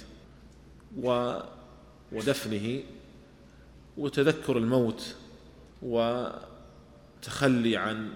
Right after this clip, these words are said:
الدنيا والتعلق بها من اللباس والطعام والشراب. قالوا: "فالمقبرة لم تجعل للأكل والشرب ونحو ذلك، وإنما شرع اتباع الميت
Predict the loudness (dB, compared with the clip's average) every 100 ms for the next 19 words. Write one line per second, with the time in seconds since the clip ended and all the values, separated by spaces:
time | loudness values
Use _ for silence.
0 | -14 -10 -4 0 2 2 0 -6 -12 -18
1 | -20 -20 -20 -20 -20 -20 -20 -20 -16 -12
2 | -4 0 0 -2 -2 -2 -2 -2 -2 -4
3 | -4 -2 -2 -2 -6 -6 -6 -4 -2 -2
4 | -4 -6 -4 -4 -6 -14 -20 -20 -20 -20
5 | -20 -20 -20 -12 4 6 6 4 2 2
6 | 2 4 4 4 -2 -4 -10 -16 -18 -4
7 | -2 0 0 2 2 2 0 -2 0 0
8 | 0 0 -2 -2 -10 -18 -20 -20 -20 -16
9 | -10 -8 -4 0 2 2 0 -4 -12 -20
10 | -20 -20 -20 -20 -20 -20 -20 -20 -20 -20
11 | -20 -18 -6 -2 2 2 4 2 0 0
12 | 4 4 4 2 -2 -4 2 2 2 0
13 | 0 2 0 -2